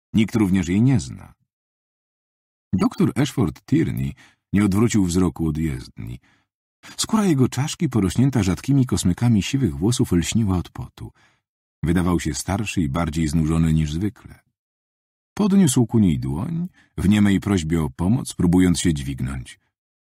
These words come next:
Podała mu rękę, wyczuwając w tym uścisku skrzypienie starych kości i zwyrodniałych stawów. Pochodził z Georgii. Był typem starego dżentelmena z południa. Nigdy nie zdołał polubić bostońskiej szorstkości Rizoli,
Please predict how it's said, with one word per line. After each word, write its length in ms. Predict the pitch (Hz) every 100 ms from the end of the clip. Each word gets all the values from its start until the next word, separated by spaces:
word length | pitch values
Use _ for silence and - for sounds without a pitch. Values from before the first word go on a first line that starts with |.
| _
Podała 340 | - 95 82 65
mu 160 | 62
rękę, 360 | 69 90 95 139
wyczuwając 500 | 92 82 78 110 117
w 80 | -
tym 180 | 95 92
uścisku 440 | - 127 127 117
skrzypienie 500 | - - - 113 104
starych 360 | - 104 82 -
kości 360 | 120 - 117
i 40 | 85
zwyrodniałych 640 | 82 95 90 95 90 85
stawów. 640 | - 101 69 - - _ _ _ _ _ _ _ -
Pochodził 420 | - 80 69 67
z 80 | 64
Georgii. 560 | 85 78 57 57 52 _ _ _ _ -
Był 180 | 208 190
typem 320 | 190 185 147
starego 340 | - 156 147
dżentelmena 600 | 123 120 110 110 117 73
z 80 | -
południa. 580 | 67 71 62 62 60 - _ _ _ _ _ _ _
Nigdy 380 | 101 139 127 110
nie 160 | 110 95
zdołał 320 | 98 104 87
polubić 440 | 87 92 92 78
bostońskiej 580 | 76 78 - 90 - 85
szorstkości 640 | 90 80 - 90 85 95
Rizoli, 480 | 92 95 117 113 87